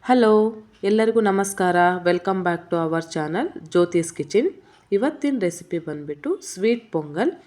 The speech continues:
ಹಾಗಾದ್ರೆ ಬನ್ನಿ, ಸಾಂಪ್ರದಾಯಿಕವಾಗಿ ದೇವಸ್ಥಾನದಲ್ಲಿ ಕೊಡೋ ಬೆಲ್ಲದ ಪೊಂಗಲ್ ಹೇಗ್ ಮನೆಯಲ್ಲೇ ಸಿಂಪಲ್ಲಾಗಿ ಮಾಡ್ಕೊಳ್ಳೋದು ಅಂತ ನಾನು ನಿಮ್ಗಿಲ್ಲಿ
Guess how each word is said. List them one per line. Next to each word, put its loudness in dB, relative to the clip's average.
ಹಾಗಾದ್ರೆ 2
ಬನ್ನಿ, -2
ಸಾಂಪ್ರದಾಯಿಕವಾಗಿ 0
ದೇವಸ್ಥಾನದಲ್ಲಿ 0
ಕೊಡೋ 2
ಬೆಲ್ಲದ 0
ಪೊಂಗಲ್ 0
ಹೇಗ್ 2
ಮನೆಯಲ್ಲೇ -2
ಸಿಂಪಲ್ಲಾಗಿ -2
ಮಾಡ್ಕೊಳ್ಳೋದು -4
ಅಂತ -12
ನಾನು -8
ನಿಮ್ಗಿಲ್ಲಿ 0